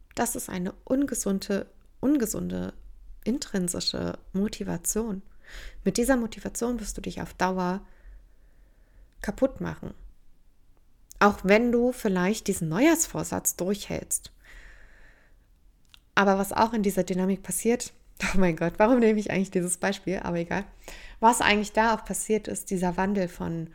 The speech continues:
"ich ernähre mich gesund" zu "ich hungere jetzt, weil ich, ich einfach, ja, dieses Ziel habe, ja, dieses, diese Kalorienzahl,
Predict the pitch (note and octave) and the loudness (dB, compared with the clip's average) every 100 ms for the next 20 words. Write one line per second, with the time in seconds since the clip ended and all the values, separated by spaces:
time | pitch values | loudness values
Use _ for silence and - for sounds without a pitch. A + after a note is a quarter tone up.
0 | - - - G#3 F#3+ F3+ F#3+ E3+ E3 - | -16 -16 -8 -2 0 2 2 0 -2 -6
1 | F3+ F#3+ G#3+ - F#3+ F#3 F3 - - - | -2 0 0 0 0 0 -2 -10 -20 -20
2 | - G3+ - G#3 F3 E3 D#3 E3 E3 - | -6 -4 2 4 4 0 -2 -4 -4 -8
3 | - E3 F2 E2 E3+ - - - - - | -6 -4 -2 -2 -4 -14 -20 -20 -20 -20
4 | - - _ - - _ _ _ - - | -20 -20 _ -20 -20 _ _ _ -12 -2
5 | F3+ - - - - - F#3 - E3+ E3+ | -2 -4 -16 -20 -20 -14 -12 -6 -4 -2
6 | F3 - - - C#3+ C3+ - _ _ _ | -6 -6 -20 -8 -8 -8 -14 _ _ _
7 | - F3 E3+ - G3+ E3 E3+ - D#3+ E3 | -2 -2 -2 0 2 2 -2 -6 -6 -6
8 | E3 E3+ - - - F3 - - F3+ E3+ | -10 -10 -10 -12 -10 -10 -10 -6 -2 -2
9 | F3+ F3 F#3+ - F3 D#3+ | -2 0 0 -2 -2 -2